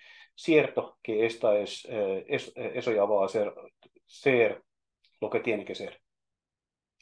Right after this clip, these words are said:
All right, hemos, eh, eh, realizado la compra y ahorita vamos a ver cómo va a pasar en nuestro informe de libro mayor. Ajá.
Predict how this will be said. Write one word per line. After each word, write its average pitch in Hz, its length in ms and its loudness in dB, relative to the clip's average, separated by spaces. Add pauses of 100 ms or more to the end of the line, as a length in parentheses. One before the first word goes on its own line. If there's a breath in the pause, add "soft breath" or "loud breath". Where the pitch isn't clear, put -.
(960 loud breath)
All 254 260 12
right, 277 280 8 (300)
hemos, 175 420 4
eh, 160 180 -2
eh, - 180 -12 (340)
realizado 156 640 8
la 101 120 -4
compra 220 540 6 (280)
y 139 300 -4
ahorita 170 760 4
vamos 147 380 2
a 107 80 4
ver 160 480 6
cómo 139 360 0
va 110 200 4
a 107 120 -6
pasar 131 480 4
en 117 180 -4
nuestro 107 360 -10
informe 135 640 -2
de 110 380 -4
libro 120 560 -10
mayor. 104 440 -2 (1700)
Ajá. 147 640 8